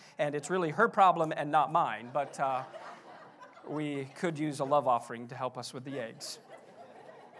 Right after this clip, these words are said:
But when we think about this love, this topic of love,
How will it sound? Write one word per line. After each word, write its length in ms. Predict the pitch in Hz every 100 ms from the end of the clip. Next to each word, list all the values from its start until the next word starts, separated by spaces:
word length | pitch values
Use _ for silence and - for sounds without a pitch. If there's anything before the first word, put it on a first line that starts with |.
| - - - - - - - _ _ _ _ - _ _ _ _
But 120 | 180 214
when 100 | 269
we 80 |
think 160 | 269 359
about 160 | 370 226
this 180 | 190
love, 520 | 175 175 170 120 110 139
this 160 | 170
topic 400 | - 214 214 190
of 160 | 185 151
love, 480 | 151 131 147 165